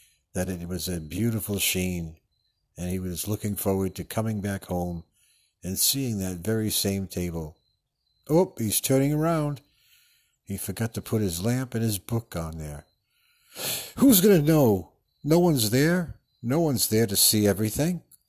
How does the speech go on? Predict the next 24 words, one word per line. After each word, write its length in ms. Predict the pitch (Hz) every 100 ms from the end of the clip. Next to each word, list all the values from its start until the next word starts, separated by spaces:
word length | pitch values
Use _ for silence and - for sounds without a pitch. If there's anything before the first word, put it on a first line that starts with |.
| _ _ _ _ -
No 160 | 117 175
one's 320 | 156 110 90
there 200 | 101 104
to 80 | 92
look 280 | 101 113
at 120 | 95 90
his 300 | 87 - - -
living 360 | 90 107 117 117
room 400 | 127 139 143 110
and 140 | 87
his 280 | 87 82 - - - _ _
bookcase 840 | 120 120 - 135 135 135 123 -
and 200 | 95 85
his, 240 | 87 85 - - - _ _ _ -
uh, 140 | - 87 80 80 - -
tchotchkes 760 | - 127 - - 127 127 123
and 140 | 107 90
his 220 | 85 -
paintings 540 | - 113 117 120 120
on 120 | 113 98
the 80 |
wall. 640 | 92 110 120 127 139 _ _ _ _ _ _ -
No 180 | 165 190
one. 340 | 107 82